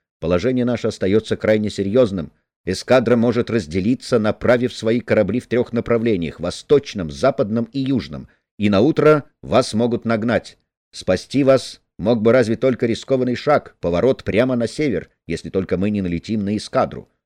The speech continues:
"Что же нам делать?" воскликнул епископ. "Я полагаю, только одно: воспользовавшись ночною темнотою, спасаться на гидропланах".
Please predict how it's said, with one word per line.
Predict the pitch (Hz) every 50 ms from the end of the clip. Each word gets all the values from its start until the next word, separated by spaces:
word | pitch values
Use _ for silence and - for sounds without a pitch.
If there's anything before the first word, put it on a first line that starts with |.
| _ _ _ _ _ _ _ _ _ _ _
"Что | - - - _ - 78 80 95
же | 90 - 104 110
нам | 113 127 135 135 139 120
делать?" | 135 165 214 214 190 156 107 76 62 - - - _ _ _ -
воскликнул | 78 87 - - - - 90 95 - - 95 92
епископ. | 90 90 98 95 - 104 92 76 - - - - - _ _ _ -
"Я | - 78 85 85
полагаю, | - - 101 90 90 90 78 85 90 107 123 127
только | - - 120 127 135 - - 143 170
одно: | 185 165 139 180 185 165 127 90 - - _ _ _ _ _ _
воспользовавшись | - 110 113 - - - - - 107 147 190 202 196 143 123 151 135 135 107 - - 110 110 - -
ночною | 107 120 120 - - - 113 139 165 156 135 120 113 98
темнотою, | - 98 101 95 90 87 78 - - 107 120 143 202 220 214 151 - _ -
спасаться | - - - - 120 104 - - - 104 101 123 123 - - - - 160 180
на | 180 156 147 135
гидропланах". | 101 78 80 101 101 - - 151 170 - - 185 104 196 180 147 95 - 50 - - _